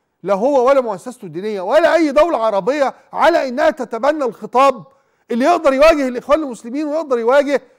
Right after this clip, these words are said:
الجماعات الإسلامية دي، ويقول إن الدين لله والوطن للجميع، ويفصل الدين عن الدولة، ويقول لا سياسة في الدين ولا دين في السياسة. ما اتكل-، أنا مش في المربع ده خالص،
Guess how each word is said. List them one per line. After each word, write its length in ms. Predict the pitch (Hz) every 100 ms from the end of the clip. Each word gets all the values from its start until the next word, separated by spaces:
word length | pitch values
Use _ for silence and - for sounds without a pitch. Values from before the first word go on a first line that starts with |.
| -
الجماعات 460 | 180 214 214 262 262
الإسلامية 480 | 202 214 247 262
دي، 240 | 214 240 226 _ _ _ _ -
ويقول 420 | 196 240 302 330
إن 120 | 285
الدين 260 | 262 196 339
لله 380 | 311 247 311 262
والوطن 380 | 240 285 285 233
للجميع، 600 | 196 196 220 262 160 98 _ _ _ _ _ _ _ _
ويفصل 460 | 185 320 - 269 254
الدين 320 | 175 262 311
عن 160 | 254
الدولة، 520 | 233 165 254 262 156 - _ _ _ _ _ _ _ -
ويقول 300 | 208 294 320
لا 120 | 311
سياسة 400 | 311 269 302 254
في 80 | 220
الدين 300 | 190 294 269
ولا 280 | 254 294
دين 220 | 254 294 247
في 60 |
السياسة. 580 | 240 - 220 247 226 - _ _ _ _ _ _ _ _ _ _ _ _ _ _ _ _ _ _ _ _ _ _ _
ما 100 | 185
اتكل-، 280 | 226 226 247
أنا 160 | 220 262
مش 140 | 240
في 60 | 233
المربع 480 | 233 277 339 311 240
ده 100 | 160
خالص، 720 | 226 311 277 - _ _